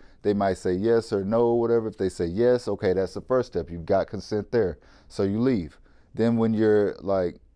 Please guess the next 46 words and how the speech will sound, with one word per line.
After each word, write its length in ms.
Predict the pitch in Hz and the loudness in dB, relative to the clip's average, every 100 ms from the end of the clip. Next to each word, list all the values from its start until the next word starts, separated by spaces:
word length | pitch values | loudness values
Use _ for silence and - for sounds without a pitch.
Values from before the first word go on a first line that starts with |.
| _ _ - | _ _ -10
in 120 | 101 | -6
the 100 | 92 - | -6 -2
Uber 520 | 131 139 127 131 123 | 0 2 4 4 4
or 100 | 107 | 2
you're 120 | 101 | 2
headed 280 | 98 117 110 | 2 2 4
back 200 | 113 110 | 2 2
to 80 | 95 | -2
somebody's 420 | 117 107 95 95 | -4 0 0 -2
place, 460 | - 135 127 123 - | -2 0 2 2 -2
it's 120 | 98 | -6
like, 240 | 101 92 - - - | -4 -6 -10 -20 -6
"Oh, 200 | - 113 | 2 2
can 220 | - 101 | 2 -4
I 100 | 90 92 | -2 -4
come 260 | 120 113 | -4 -2
up?" 240 | 131 104 - - - | 0 -2 -6 -16 -16
You 80 | - | -6
know, 120 | 98 | -4
she 140 | 90 101 | -4 -6
says 280 | - 98 98 | 0 0 2
yes. 240 | 120 85 | 2 0
If 80 | 92 | -4
she 160 | - 143 | -4 -4
says 320 | - 143 135 | 2 2 0
no, 480 | 156 180 175 113 117 _ - _ - | -2 0 2 2 -2 _ -20 _ 0
like, 260 | 113 104 | 2 2
then 160 | 110 113 | 0 0
you 80 | 117 | 2
have 220 | 120 107 | 2 2
to 120 | 113 | 4
understand, 520 | 107 107 101 139 139 117 | 4 2 -2 2 2 2
like, 240 | 107 101 _ _ _ _ 90 | 0 0 _ _ _ _ -2
maybe 300 | 110 110 107 | 2 2 2
that's 260 | 104 98 | 0 0
not 200 | 107 95 | -2 -4
cool. 260 | - 135 98 | -2 -2 0
It's 100 | 92 | 0
not 260 | 127 120 | 0 2
your 100 | 135 | 0
job 360 | 123 123 120 104 | 0 4 4 4
then 160 | 131 127 | 0 0
to 100 | 117 | -4
be 160 | 113 | -2
like, 320 | 107 104 98 - _ _ - | 0 0 0 -6 _ _ -10
"Well, 180 | 85 | -8